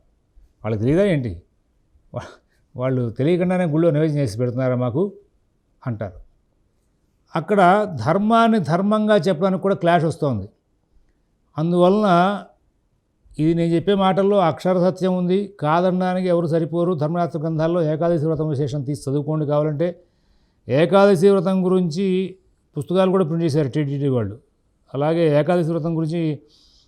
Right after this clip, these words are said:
ఇస్కాన్ వాళ్ళకి అది, లేకపోతే గోరఖ్పూర్ వాళ్ళు, వాళ్ళు కూడా చేశారు. అసలు ఏకాదశి వ్రతం గురించి ఎక్కడ చదివినా తెలుస్తుంది మీకు. ఉపవాసమే ప్రధానం.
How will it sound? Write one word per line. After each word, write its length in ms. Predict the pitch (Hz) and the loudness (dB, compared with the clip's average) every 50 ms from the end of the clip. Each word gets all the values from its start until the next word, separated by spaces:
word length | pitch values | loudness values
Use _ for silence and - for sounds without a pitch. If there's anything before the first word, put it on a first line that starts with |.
| _ _ - - | _ _ -16 -14
ఇస్కాన్ 340 | 127 107 - - 175 185 185 | -14 -14 -6 -4 -2 -2 0
వాళ్ళకి 380 | 185 180 175 180 185 180 180 | 0 0 -2 -2 -2 -4 -8
అది, 200 | - 160 151 147 | -10 -10 -10 -10
లేకపోతే 640 | 151 143 143 - - 143 143 147 143 175 170 156 143 | -10 -10 -12 -10 -6 -4 -4 -2 0 0 0 0 0
గోరఖ్పూర్ 440 | 120 139 160 160 156 - 151 151 156 | 0 0 0 0 0 -2 -2 -2 0
వాళ్ళు, 160 | 156 151 139 | 0 2 2
వాళ్ళు 180 | 131 139 156 | 2 2 2
కూడా 160 | 160 180 180 165 | 2 2 0 0
చేశారు. 420 | 139 143 135 120 143 117 107 - - - | 0 -2 -4 -4 -4 -6 -6 -8 -10 -8
అసలు 180 | 107 156 180 | -4 0 2
ఏకాదశి 380 | 151 156 170 170 196 196 185 180 | 2 4 4 4 4 2 2 0
వ్రతం 240 | 185 170 175 180 180 | 0 -2 -2 -2 -2
గురించి 160 | 180 151 165 | -2 -2 -2
ఎక్కడ 160 | - - 156 | -2 -2 -2
చదివినా 240 | 156 160 160 160 165 | -2 0 0 -2 -2
తెలుస్తుంది 400 | 139 139 131 117 - 131 127 120 | -2 -2 -2 -4 -4 -4 -4 -4
మీకు. 200 | 107 107 110 - - _ _ _ _ _ _ _ _ - - _ _ _ _ _ _ _ _ _ _ _ | -4 -6 -10 -14 -16 _ _ _ _ _ _ _ _ -20 -20 _ _ _ _ _ _ _ _ _ _ _
ఉపవాసమే 640 | 151 151 135 214 226 233 233 226 220 220 208 214 220 | -4 0 2 6 8 8 8 8 6 2 0 -4 -2
ప్రధానం. 580 | 156 190 160 139 156 156 151 147 127 113 123 | -2 -2 -2 0 0 0 0 0 -2 -4 -6